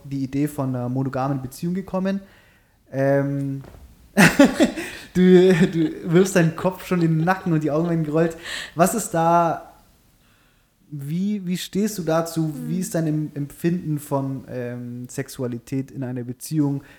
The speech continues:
Speaker 1: Sex losgelöst von einer Beziehung, das Konstrukt einer Beziehung im Allgemeinen? Was ist dein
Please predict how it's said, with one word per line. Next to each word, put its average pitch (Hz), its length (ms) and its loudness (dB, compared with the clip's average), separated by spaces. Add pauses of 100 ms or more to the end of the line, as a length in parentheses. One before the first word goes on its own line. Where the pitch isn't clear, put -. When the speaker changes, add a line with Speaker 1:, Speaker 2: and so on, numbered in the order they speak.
Speaker 1:
Sex - 300 -4
losgelöst 151 640 2
von 139 140 -8
einer 131 180 -6
Beziehung, 135 640 -4 (680)
das - 360 -6
Konstrukt 147 640 -6
einer 143 240 -2
Beziehung 143 420 -2
im 135 120 -2
Allgemeinen? 131 880 -2 (400)
Was 127 180 -10
ist - 160 -18
dein 123 340 -4